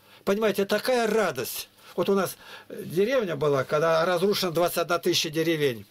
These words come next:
И люди разъехались. И один в соседней деревне, Урывки.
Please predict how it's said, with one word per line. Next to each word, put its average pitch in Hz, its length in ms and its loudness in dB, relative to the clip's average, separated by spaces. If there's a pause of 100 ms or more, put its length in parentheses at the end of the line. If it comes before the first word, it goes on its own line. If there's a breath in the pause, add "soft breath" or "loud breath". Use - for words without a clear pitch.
(300 loud breath)
И 214 80 0
люди 262 180 0
разъехались. 165 640 0
И 180 40 2
один 233 280 -2
в - 60 -6
соседней 220 400 0
деревне, 190 400 0
Урывки. 135 480 -2